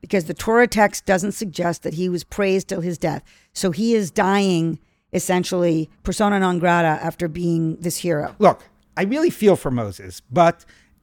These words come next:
Speaker 2: it's not
Speaker 1: It
Speaker 2: like
Speaker 1: doesn't
Speaker 2: he
Speaker 1: sound like it.
Speaker 2: Well, uh, maybe I have to work on that. <laughs> But it's not like, it's also not like he didn't get his day in the sun.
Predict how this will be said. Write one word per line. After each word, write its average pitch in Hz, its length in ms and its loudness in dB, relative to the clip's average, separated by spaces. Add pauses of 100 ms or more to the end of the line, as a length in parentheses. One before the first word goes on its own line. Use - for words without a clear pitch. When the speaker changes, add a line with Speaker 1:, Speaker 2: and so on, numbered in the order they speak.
Speaker 2:
it's 180 200 -6
not 285 200 6
Speaker 1:
It 392 40 2
Speaker 2:
like 392 60 2
Speaker 1:
doesn't 262 200 6
Speaker 2:
he - 60 0
Speaker 1:
sound 202 260 2
like 135 140 -6
it. - 100 -10 (100)
Speaker 2:
Well, 196 420 6 (160)
uh, 170 220 0
maybe 180 400 0
I 165 40 4
have 156 160 2
to 165 60 -6
work 131 280 -6
on 127 80 -10
that. 95 200 -14 (240)
<laughs> - 160 -2 (840)
But 214 240 4 (100)
it's - 260 -8
not 277 200 6
like, 349 180 4
it's 220 100 0
also 370 200 6
not 226 260 6
like 202 140 2
he 208 60 -8
didn't 208 280 -2
get 196 240 4
his 175 220 -2
day 196 180 4
in 185 80 -2
the 180 80 -4
sun. 131 480 -2